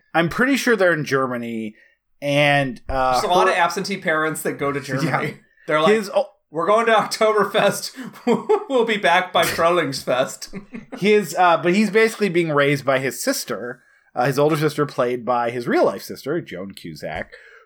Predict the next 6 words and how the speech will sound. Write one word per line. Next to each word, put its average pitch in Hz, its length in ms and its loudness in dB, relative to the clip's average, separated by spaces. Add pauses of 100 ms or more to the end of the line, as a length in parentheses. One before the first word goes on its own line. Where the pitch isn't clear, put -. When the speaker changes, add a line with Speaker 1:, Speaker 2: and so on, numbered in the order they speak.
Speaker 1:
who 180 300 0
has 165 400 0
a 143 160 -4
child 160 720 2
with 127 360 -4
a, 117 440 -4